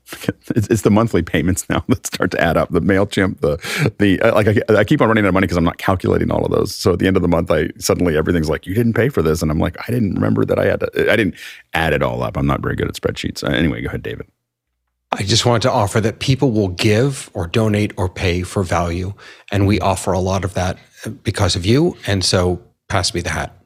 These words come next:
Speaker 1: Okay. All right. And we, we have it. It's, it's why we structure the five oh one C three, and we have a, a, a board. You're not giving money to me. You're giving money to the organization. And, and I, and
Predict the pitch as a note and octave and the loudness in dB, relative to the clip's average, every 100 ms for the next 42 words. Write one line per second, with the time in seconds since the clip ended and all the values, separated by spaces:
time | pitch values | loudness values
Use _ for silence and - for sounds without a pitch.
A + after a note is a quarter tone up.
0 | _ - - - - D#2+ D#2 - - - | _ -8 -4 -4 -6 -8 -8 -14 -14 0
1 | A2+ B2+ G#2+ A2+ A#2 - G#2 - - - | 4 4 4 4 4 4 0 0 -4 -2
2 | A2+ G2+ G#2 G2+ G#2 G#2 F#2 - F#2 D#2+ | -2 0 2 2 2 0 0 0 0 2
3 | D#2+ E2+ E2+ - - - D2 C#2+ C2+ C#2 | 2 2 2 0 -2 0 0 0 -2 -2
4 | C#2+ C#2+ D#2+ - - - - - - D#2 | -2 -4 -6 -12 -20 -10 -4 -2 -2 -2
5 | E2+ D2 C#2 C#2 E2 F2 G2+ E2 D#2+ D#2 | 2 4 2 2 0 2 2 4 2 2
6 | D#2 D#2+ C#2 D2 D2+ D2+ D2 C#2+ C#2+ D#2 | 4 4 4 2 2 0 0 0 -2 0
7 | C#2+ C#2 D2 C#2+ C2 - C2+ C2 C2 B1+ | 0 0 -2 -2 -2 -2 -2 -2 -2 -2
8 | C2 D2 C#2+ C#2+ - E2 C#2 C#2 | -2 -2 -2 -4 -4 -4 -2 -4